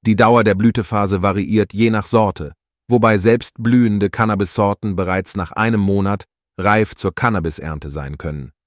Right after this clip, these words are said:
Indikas etwa sechs bis acht Wochen benötigen und einige Sativa-Sorten sogar mehr als drei Monate bis zur Erntezeit brauchen können. Die Keimungsphase ist der Startschuss für dein Homegrowing.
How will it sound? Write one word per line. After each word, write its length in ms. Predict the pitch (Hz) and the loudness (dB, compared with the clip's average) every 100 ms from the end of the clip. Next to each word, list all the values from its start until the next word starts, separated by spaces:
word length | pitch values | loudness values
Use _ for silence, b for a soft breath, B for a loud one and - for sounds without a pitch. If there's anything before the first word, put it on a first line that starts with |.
| _ _ _ _ | _ _ _ _
Indikas 600 | 127 120 110 110 104 - | 4 4 2 0 -2 -4
etwa 380 | - - 98 90 | -8 -4 -2 0
sechs 260 | 92 107 | 0 -2
bis 180 | - 98 | -4 -6
acht 300 | - 98 - | -4 -6 0
Wochen 280 | 98 95 98 | -2 0 -2
benötigen 600 | 95 98 95 90 80 73 _ _ _ 107 | 0 0 0 -4 -8 -10 _ _ _ -6
und 140 | - | 0
einige 340 | 113 113 107 | 2 2 0
Sativa-Sorten 920 | 95 90 - 139 113 87 90 90 101 | 0 -2 0 0 0 0 -2 -2 -6
sogar 380 | 90 95 87 90 | -4 -2 -2 -2
mehr 380 | 92 101 92 80 | 0 0 0 -4
als 240 | 92 - | -8 -8
drei 240 | - 82 85 | -4 -2 -2
Monate 420 | 82 87 82 85 | -2 -4 -4 -6
bis 240 | 76 85 | -6 -8
zur 220 | - 95 - | -4 -6 -2
Erntezeit 560 | 95 92 80 85 80 | -4 -4 -6 -6 -8
brauchen 360 | - 78 78 78 | -6 -8 -6 -8
können. 380 | - 73 67 71 _ _ _ _ _ _ 101 | -6 -8 -8 -14 _ _ _ _ _ _ -6
Die 80 | |
Keimungsphase 840 | 90 127 143 110 98 - 98 92 95 | 0 0 2 0 -2 -2 -2 0 -4
ist 260 | - - | -6 -8
der 100 | 85 | -8
Startschuss 600 | 76 - 92 92 - 78 | -4 -2 -2 -2 -8 -10
für 160 | - 76 | -10 -8
dein 220 | 73 76 | -8 -6
Homegrowing. 720 | 85 80 76 80 78 73 67 | -4 -4 -4 -6 -6 -8 -12